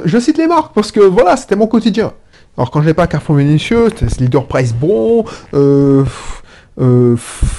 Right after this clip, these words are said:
Simply, Gerland, enfin, je, je fais pas de jaloux, Casino, Gerland, bref. Je faisais mes courses.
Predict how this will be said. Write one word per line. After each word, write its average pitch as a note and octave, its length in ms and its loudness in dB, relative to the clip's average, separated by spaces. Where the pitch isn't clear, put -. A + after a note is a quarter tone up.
Simply, B3 1080 4
Gerland, G3+ 560 2
enfin, A2 400 -2
je, A#2+ 200 0
je A#2+ 180 -8
fais C3+ 260 -12
pas D#3 120 -2
de D3+ 60 -2
jaloux, D#3 200 0
Casino, G3 720 0
Gerland, F3 560 -2
bref. C3 400 -4
Je - 100 -14
faisais D#4 220 2
mes E4 120 2
courses. - 460 -4